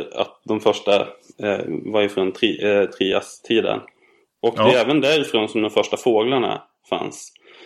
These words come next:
Speaker 1: Enligt skolboksexemplet, eller det som man länge tänkte och som, hur, det som man lär ut, så,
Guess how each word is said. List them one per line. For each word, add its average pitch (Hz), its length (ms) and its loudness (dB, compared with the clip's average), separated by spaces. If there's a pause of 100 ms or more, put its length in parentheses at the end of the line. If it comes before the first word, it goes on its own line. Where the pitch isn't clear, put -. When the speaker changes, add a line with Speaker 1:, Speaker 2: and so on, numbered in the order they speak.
(220)
Speaker 1:
Enligt 147 680 0
skolboksexemplet, 123 1500 0
eller 117 140 2
det 127 100 2
som 117 180 0
man 104 340 0 (280)
länge 113 280 2
tänkte 104 420 -2
och 98 480 -2
som, - 480 -4 (300)
hur, 117 340 -2
det 123 180 0
som 127 120 2
man 123 120 2
lär 113 180 2
ut, 127 300 0
så, 107 180 2